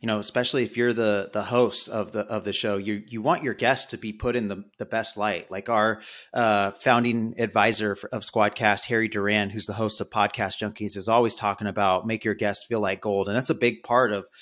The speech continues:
the Squadcast experience is, you know, making the creator feel comfortable, but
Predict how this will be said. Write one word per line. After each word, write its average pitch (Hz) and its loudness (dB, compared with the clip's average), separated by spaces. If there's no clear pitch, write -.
the 117 -8
Squadcast 117 -2
experience 117 -4
is, 98 -10
you 131 -6
know, 117 0
making 147 2
the 123 0
creator 123 0
feel 165 0
comfortable, 170 -4
but 107 -2